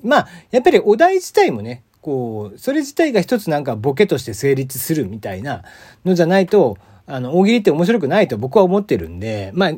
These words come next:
一本なんかを多分ね、この間一本あったから、僕見てないですけど、まだ。あの、一本あったんで、皆さんもわかるとは思うんですけど、まあ、もちろんね、写真を、写真で一言とか、あの、アフレコとかもあったりはするんで、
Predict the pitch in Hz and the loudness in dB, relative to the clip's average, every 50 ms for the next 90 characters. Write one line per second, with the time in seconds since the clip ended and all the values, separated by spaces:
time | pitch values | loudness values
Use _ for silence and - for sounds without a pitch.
0 | - - 254 226 - - 240 170 139 123 107 - 117 113 110 135 123 113 147 170 | -4 -4 -4 -2 2 2 2 2 2 -2 -6 -8 -8 -8 -6 -6 -6 -6 -6 -4
1 | - 233 269 285 285 277 254 226 _ 190 151 139 135 - - 117 98 110 104 110 | -2 -2 -2 0 0 -2 -4 -2 _ 0 2 2 0 -2 -4 -4 -4 -4 -6 -6
2 | 135 185 202 208 220 254 226 180 170 170 131 98 - - 110 104 113 110 110 107 | -4 -2 0 0 0 0 0 0 0 0 0 -2 -6 -8 -8 -8 -8 -8 -8 -8
3 | 95 92 95 - _ _ - - - - - - - 143 135 131 127 127 123 120 | -10 -10 -14 -18 _ _ -20 -20 -20 -20 -20 -16 -12 -10 -8 -6 -6 -6 -6 -6
4 | 117 123 - 214 202 185 _ - 165 135 139 151 139 - - 123 110 107 107 107 | -8 -6 -4 -4 -4 -4 _ -2 0 0 0 -2 -4 -4 -6 -6 -6 -6 -8 -8
5 | 120 147 160 151 - 110 98 98 98 104 107 185 180 143 110 92 90 104 95 87 | -8 -8 -8 -8 -8 -10 -10 -10 -12 -8 -4 -2 -2 -2 -2 -4 -8 -12 -16 -16
6 | 90 - 135 139 131 117 98 95 90 - - 98 101 120 180 226 190 214 240 339 | -16 -12 -10 -8 -8 -8 -8 -10 -12 -14 -16 -14 -8 -2 0 0 2 2 2 4
7 | 320 220 175 190 208 - 202 185 - - 226 226 226 226 226 220 220 208 - 104 | 4 4 2 2 2 2 2 0 2 0 0 0 2 2 2 2 0 -2 -4 -6
8 | 131 - - 190 185 226 226 220 214 190 - - 220 185 156 123 - 101 90 - | -12 -8 -6 -6 -2 0 2 2 2 2 2 0 0 0 0 -4 -6 -8 -16 -18
9 | - - 107 - - - - - - - - - - - - 139 127 120 120 117 | -20 -20 -18 -16 -16 -16 -18 -18 -20 -20 -20 -20 -20 -16 -12 -10 -8 -6 -6 -6
10 | 113 110 107 110 113 123 143 131 196 202 196 185 196 196 185 180 180 175 175 170 | -8 -8 -8 -8 -8 -8 -2 2 4 4 4 4 4 4 6 6 6 6 6 6
11 | 170 165 160 - - - 113 98 104 113 160 175 - - 139 113 104 95 92 - | 4 4 0 -2 -6 -8 -10 -10 -8 -8 -8 -8 -6 -6 -6 -6 -6 -8 -10 -10
12 | - 135 135 120 104 104 101 101 | -6 -6 -6 -6 -6 -8 -10 -12